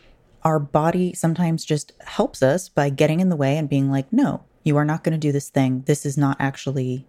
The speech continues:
the right question or the right problem. And I know this is a really broad thing, so I obviously can't tell you what the right answer is for the particular thing that this might have brought up for you. But the few things that I wanna suggest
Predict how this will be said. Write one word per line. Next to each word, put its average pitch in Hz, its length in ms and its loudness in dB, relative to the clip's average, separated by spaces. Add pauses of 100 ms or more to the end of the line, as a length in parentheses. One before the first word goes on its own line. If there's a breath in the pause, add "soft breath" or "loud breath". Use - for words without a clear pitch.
(100)
the 139 80 -2
right 131 180 0
question - 440 -4
or 135 80 -2
the 127 80 -6
right - 200 -6
problem. - 400 -6 (320)
And 165 300 0
I 170 60 4
know 185 220 4
this 220 160 2
is 208 120 -4
a 180 60 2
really 165 220 2
broad 143 580 0
thing, 123 360 0
so 139 140 -2
I 147 120 0
obviously 156 460 -2
can't - 560 -4 (340 soft breath)
tell 160 260 0
you 143 240 0
what 143 220 0
the 147 80 0
right 139 220 2
answer 143 340 2
is 131 200 -2
for 135 200 -2
the 127 100 -2
particular 156 560 0
thing 143 460 0
that - 140 -20
this 139 160 0
might 143 180 2
have 135 120 -4
brought 143 180 -2
up - 100 -6
for - 120 -6
you. 127 320 -2 (840 soft breath)
But 160 200 2
the 170 80 2
few 196 220 0
things 202 280 0
that 180 100 4
I 160 60 2
wanna 151 220 0
suggest 143 600 -2